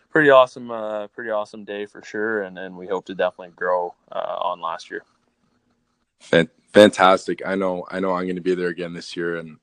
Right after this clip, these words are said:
Speaker 2: I'm looking forward to a fun time. But getting, um, getting back a little bit into your,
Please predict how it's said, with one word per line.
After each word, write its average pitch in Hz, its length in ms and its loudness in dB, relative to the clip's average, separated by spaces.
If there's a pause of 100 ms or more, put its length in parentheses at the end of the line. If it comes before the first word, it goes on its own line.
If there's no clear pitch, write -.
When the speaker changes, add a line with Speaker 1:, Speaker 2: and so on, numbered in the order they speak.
Speaker 2:
I'm 90 60 -12
looking 82 220 -12
forward 85 240 0
to 85 180 0 (320)
a 104 60 -2
fun 92 260 6
time. 90 400 0 (640)
But 113 100 2
getting, 139 300 10
um, 117 200 6 (120)
getting 135 240 2
back 120 260 4
a 117 40 -12
little 113 260 -2
bit 113 200 0 (120)
into 104 280 -12
your, 98 460 -2